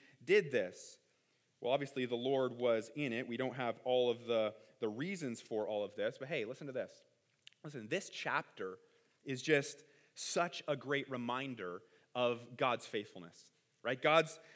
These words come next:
God's faithfulness. He's always faithful despite how things kinda go, right? Despite how things sort of, you know, work themselves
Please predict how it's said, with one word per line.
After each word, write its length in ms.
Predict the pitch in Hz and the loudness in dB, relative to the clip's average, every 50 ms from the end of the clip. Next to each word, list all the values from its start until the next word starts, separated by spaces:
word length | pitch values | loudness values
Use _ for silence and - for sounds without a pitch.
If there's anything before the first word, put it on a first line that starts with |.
| - - | 2 6
God's 260 | 170 170 165 160 - | 8 8 8 8 4
faithfulness. 480 | - - 190 180 180 180 156 127 120 147 | 2 4 6 6 6 4 2 -2 -2 -2
He's 160 | 151 143 165 | -4 -2 2
always 480 | 156 165 190 208 226 233 240 226 - | 6 8 8 8 8 8 4 2 2
faithful 380 | - - 233 226 214 - 165 156 | 6 8 10 10 8 6 0 0
despite 680 | 147 170 170 - - - - - 208 208 240 247 - - | 2 2 0 0 0 -4 0 4 8 8 10 8 8 8
how 200 | 202 208 214 208 | 8 8 8 8
things 320 | - - 208 208 208 - | 8 4 4 4 2 0
kinda 240 | - - 220 214 196 | 2 4 4 6 10
go, 320 | 190 226 220 190 156 - - - - - - - _ _ _ - | 12 12 12 12 12 8 2 -6 -16 -20 -20 -20 _ _ _ 2
right? 140 | 160 180 180 | 4 4 4
Despite 480 | 202 180 - - - - 226 247 226 185 | 2 0 -2 0 6 8 10 10 10 8
how 340 | - - 220 202 202 196 | 6 8 10 10 10 10
things 520 | 190 - - 233 226 220 214 208 202 - - - - - - | 8 6 6 6 8 8 6 4 2 -2 -6 -14 -20 -14 -10
sort 360 | - - - 226 214 208 208 | -4 4 8 10 10 12 12
of, 220 | 208 196 190 - - - - - | 10 10 8 6 2 -8 -4 2
you 80 | 180 | 6
know, 120 | 190 185 170 | 8 8 8
work 380 | 160 151 175 202 214 208 - | 8 10 12 12 12 10 8
themselves 680 | 208 220 208 190 - - 208 190 185 185 190 180 - | 4 4 4 4 6 8 8 10 10 10 8 6 2